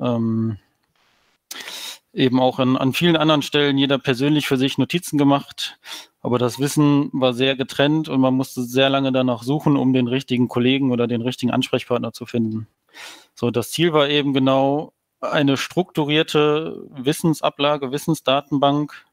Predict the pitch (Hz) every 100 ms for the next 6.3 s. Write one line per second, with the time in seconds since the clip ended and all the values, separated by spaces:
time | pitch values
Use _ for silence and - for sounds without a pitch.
0 | _ _ - _ _ _ _ _ _ -
1 | - - - - _ 160 135 139 135 135
2 | 135 131 127 127 135 127 147 139 131 143
3 | 131 127 - 143 147 135 135 139 - 135
4 | 120 120 139 170 151 160 156 143 143 143
5 | 127 131 135 131 - 123 139 - 135 135
6 | 139 - -